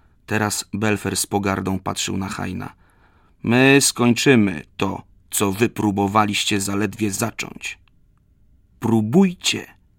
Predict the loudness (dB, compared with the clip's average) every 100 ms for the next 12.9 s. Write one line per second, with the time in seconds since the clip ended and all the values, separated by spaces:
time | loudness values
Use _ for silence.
0 | _ _ _ -14 -4 -2 0 -4 -8 _
1 | -4 0 0 -2 -4 -4 -4 -4 -6 -4
2 | -4 -4 -6 -6 -4 -2 -2 -4 -6 -6
3 | -4 -4 -4 -6 -6 -6 -6 -4 -4 -6
4 | -10 _ -20 -20 _ _ _ 2 4 4
5 | 4 2 0 2 0 -2 -2 0 0 0
6 | -2 -4 _ _ _ -6 2 2 4 0
7 | 0 -2 -2 -4 -2 -2 -2 -4 -2 -4
8 | -6 -10 _ -6 -2 0 -2 -4 -4 -4
9 | -4 -4 -6 -6 -8 -10 -14 -18 _ _
10 | _ _ _ _ _ _ _ _ _ _
11 | _ -8 0 0 0 0 0 -2 4 6
12 | 6 4 2 0 -2 -2 -4 -6